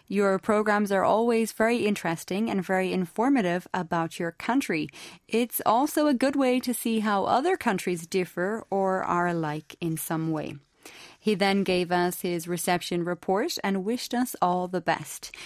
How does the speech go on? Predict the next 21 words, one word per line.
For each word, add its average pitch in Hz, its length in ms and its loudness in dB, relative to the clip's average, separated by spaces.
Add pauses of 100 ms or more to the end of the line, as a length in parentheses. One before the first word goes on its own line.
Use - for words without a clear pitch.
(120)
He - 140 -2
tuned 196 260 2
in 190 140 2
to 196 160 0
us 220 240 0
on 185 120 2
June 180 220 0
twenty-second 190 800 0
at - 160 -2
thirteen 233 380 0
hundred 190 280 2
hours 170 260 2
U 170 80 -2
T 175 240 -6
C 226 320 -6
on 185 220 0
fifteen 175 480 -4
point 170 260 -2
five 165 300 -2
seven 170 320 -4
five 170 400 -4